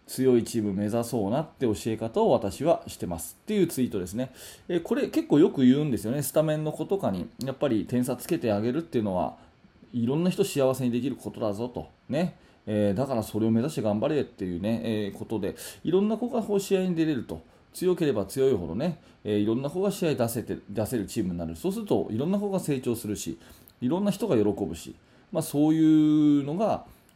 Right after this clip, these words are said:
その強いチーム目指す一つの、あのー、まあ、理由なのかなというところで、まあ、とにもかくにも根幹はですね、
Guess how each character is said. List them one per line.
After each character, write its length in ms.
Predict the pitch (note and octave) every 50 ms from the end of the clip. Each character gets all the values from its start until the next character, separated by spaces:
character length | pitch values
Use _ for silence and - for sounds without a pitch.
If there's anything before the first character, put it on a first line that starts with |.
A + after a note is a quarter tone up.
| _ _ -
そ 140 | - - A#2+
の 240 | A2+ G#2 G2+ G2 F2+ -
強 320 | - - - A#2+ C3 E3 F3
い 80 | B2+
チ 180 | - - - A2
ー 40 | G#2
ム 80 | F#2+
目 140 | F#2 F#2 G2+
指 140 | G#2 G#2+ A2
す 260 | F#2+ E2+ F2 F2 D#2+
一 240 | D#2+ - - A#2 A2
つ 120 | A2 - B2+
の、 300 | D#3 E3 D3 A#2+ - - - - - _ _ _ _ _ _ -
あ 120 | G#2+ G#2+
の 560 | G2+ G2+ G2 F#2+ F#2+ F#2 F#2 F2+ F2+ F2+ E2+
ー、 680 | - - - _ _ _ _ _ _ _ _ _ -
ま 60 | A#2+ A2
あ、 40 |
理 140 | G2+ G#2 A#2
由 160 | B2 B2 A#2+
な 100 | A#2+ C3+
の 120 | D3 C3+ -
か 100 | - G#2
な 140 | A#2 C3+ -
と 100 | - - - - -
い 80 | A2
う 120 | A2+ G#2+ G2
と 100 | - G2
こ 140 | F2+ G#2 G2
ろ 80 | F#2
で、 180 | D2 - A1 - -
ま 160 | - E3+ F#3+ D3+
あ、 60 | -
と 160 | - - G#3
に 100 | G#3 F#3+
も 100 | D3+ B2+
か 120 | A2+ B2 B2+
く 100 | A#2+ A#2+
に 60 | G#2+
も 240 | G2 F#2 E2 - - -
根 160 | F#3 F#3 F#3+
幹 160 | F#3 F#3 G3+
は 180 | F3+ F#3 F3+ C#3+
で 60 | G#2+
す 100 | - -
ね、 240 | G2 F#2+ E2+ D#2